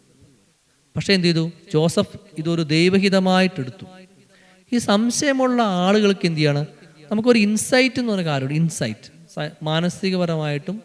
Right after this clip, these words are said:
അല്ലാതെ ഇൻസൈറ്റ് എന്ന വാക്ക് ഉപയോഗിക്കും. നമ്മൾ ചിന്തിക്കുന്ന ഒരു കാര്യം ശരിയല്ല, അത് തെറ്റാണ്, നമുക്ക് തോന്നാനുള്ള ഒരു കഴിവുണ്ട് നമുക്ക്, അതിന് ഇൻസൈറ്റ് എന്ന് പറയും. ഈ സംശയിക്കുന്ന ആളുകൾ എന്ത് ചെയ്യും? ഇവരിങ്ങനെ ഓരോ പടികളായിട്ട് ഇങ്ങനെ സംശയിച്ച് സംശയിച്ച് പോയിക്കൊണ്ടിരിക്കും.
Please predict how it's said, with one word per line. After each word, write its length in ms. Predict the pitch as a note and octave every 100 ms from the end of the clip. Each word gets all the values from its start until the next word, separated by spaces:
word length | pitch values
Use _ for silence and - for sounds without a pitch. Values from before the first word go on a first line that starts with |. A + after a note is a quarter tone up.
| - F#3+
അല്ലാതെ 300 | G3 G#3+ G3
ഇൻസൈറ്റ് 460 | F#3+ F#3+ A3 G#3+
എന്ന 120 | G#3
വാക്ക് 320 | F#3 E3 E3+ -
ഉപയോഗിക്കും. 440 | C#3 A#2+ A2 - - - - A#2 - - _ G3+
നമ്മൾ 180 | A3+
ചിന്തിക്കുന്ന 500 | B3+ - A3 A3 B3
ഒരു 80 | A3+
കാര്യം 320 | G3 F#3 F#3
ശരിയല്ല, 500 | F#3+ G3+ G3 G#3+ D3+ C#3 B2
അത് 120 | E3+
തെറ്റാണ്, 480 | F#3 F#3 - A#3+ G#3
നമുക്ക് 260 | F#3+ F3+ F#3
തോന്നാനുള്ള 420 | F3 F#3+ A3+ A#3 G#3+
ഒരു 140 | F#3+ F3
കഴിവുണ്ട് 360 | F#3 A#3 F#3+
നമുക്ക്, 200 | C#3+ C#3
അതിന് 180 | E3+ F#3+
ഇൻസൈറ്റ് 420 | F#3 F3+ G#3+ G#3
എന്ന് 120 | E3+
പറയും. 200 | A#2 A2 - - _ _ _ -
ഈ 40 | A3
സംശയിക്കുന്ന 680 | G3 G3 G3 A#3 A#3 A#3+ G3+
ആളുകൾ 340 | D#3+ D#3+ D#3+
എന്ത് 100 | D3
ചെയ്യും? 160 | C#3 C#3 - - - -
ഇവരിങ്ങനെ 500 | G3 F3+ D#3 D3+ E3 - -
ഓരോ 500 | D#3+ F3+ F#3+ G3 F#3+ F#3
പടികളായിട്ട് 880 | F3+ D#3+ D#3 E3+ F3 D#3 D3 C#3+ D3
ഇങ്ങനെ 180 | C#3+ C#3+
സംശയിച്ച് 520 | C#3 C#3+ - D3+ C#3+
സംശയിച്ച് 480 | C#3 C#3+ D3 C#3+ C#3
പോയിക്കൊണ്ടിരിക്കും. 640 | A#2+ A#2 A#2 F#2+ F#2